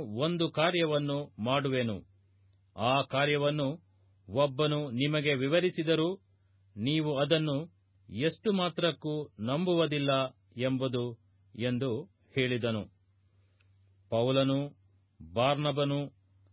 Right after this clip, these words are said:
ಸಭಾಮಂದಿರವನ್ನು ಬಿಟ್ಟು ಹೋಗುತ್ತಿರುವಾಗ, ಜನರು ಈ ಮಾತುಗಳನ್ನು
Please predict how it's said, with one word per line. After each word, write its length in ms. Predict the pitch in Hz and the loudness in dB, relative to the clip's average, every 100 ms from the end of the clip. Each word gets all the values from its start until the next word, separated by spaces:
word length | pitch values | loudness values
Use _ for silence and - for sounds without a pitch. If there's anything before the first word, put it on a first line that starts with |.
| _ _ - - | _ _ -16 -2
ಸಭಾಮಂದಿರವನ್ನು 1080 | 127 110 151 170 165 156 156 151 147 143 | -2 2 4 4 0 0 0 0 0 0
ಬಿಟ್ಟು 440 | 123 107 156 170 135 | -2 -2 -2 -2 -2
ಹೋಗುತ್ತಿರುವಾಗ, 760 | 139 135 127 135 131 135 143 127 143 - _ _ _ _ 78 85 | -2 -4 -4 -4 0 0 2 0 -2 -8 _ _ _ _ -12 -2
ಜನರು 580 | 135 143 143 156 165 - | 0 2 0 0 -4 -6
ಈ 240 | 120 143 | -2 0
ಮಾತುಗಳನ್ನು 960 | 131 135 156 160 143 139 143 147 110 | 2 0 0 -2 0 0 0 0 -4